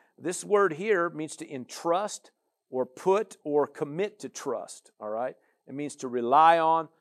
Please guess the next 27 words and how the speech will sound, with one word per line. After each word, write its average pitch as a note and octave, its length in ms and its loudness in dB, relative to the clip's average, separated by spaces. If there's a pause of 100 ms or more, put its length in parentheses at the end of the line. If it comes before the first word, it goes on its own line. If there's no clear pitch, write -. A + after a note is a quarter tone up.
(120)
or B2+ 140 -6
to C3+ 120 -6
be B2+ 180 -8
convinced C3+ 680 -8
of. G2 260 -8
See, B2 100 -16
these B2 200 -12
are C3+ 80 2
all C3+ 120 6
some C3+ 220 -6
of B2 60 -8
the A#2 80 -8
synonyms C#3 640 -8
of B2 80 -14
this B2 220 -12
word. C3+ 340 -6 (300)
In C#3 60 -4
other D#3 80 4
words, D#3+ 240 2
are C3+ 100 4
you F3+ 220 -6
committed F3 600 0
to B2+ 80 -2
this A2 260 -10
thing, G#2 340 -10
all G#2 100 -6
right? B2 300 0